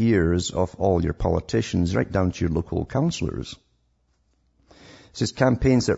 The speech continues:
rely solely on providing information rarely have the ability to change people's behavior. Instead, a successful outreach campaign will focus on understanding not only which actions support the behavior you're trying to promote, but also on the specific factors that influence people to take those actions.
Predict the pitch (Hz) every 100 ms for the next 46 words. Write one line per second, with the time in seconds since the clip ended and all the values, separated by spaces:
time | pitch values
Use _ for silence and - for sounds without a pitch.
0 | - - 92 113 107 - 135 139 113 92
1 | - 92 101 95 98 - 90 110 127 98
2 | 95 107 101 95 95 90 87 120 127 -
3 | 98 82 - 113 98 98 95 87 85 92
4 | 98 175 160 131 82 - _ _ _ -
5 | - - - 98 - 107 104 - - -
6 | 139 139 131 - 90 95 - 104 95 92
7 | 104 95 98 - 139 - 101 104 95 -
8 | 135 107 98 107 95 92 107 123 120 101
9 | 92 - - - 147 - - 113 - 101
10 | 87 104 - 147 - 113 104 98 101 92
11 | 92 87 85 - 101 85 - 78 98 117
12 | - - - _ _ - - - - -
13 | 123 117 104 95 - - - - - -
14 | 101 - 98 90 92 - 117 104 92 92
15 | - 104 - 90 - - 107 - 87 85
16 | - 110 - - 85 80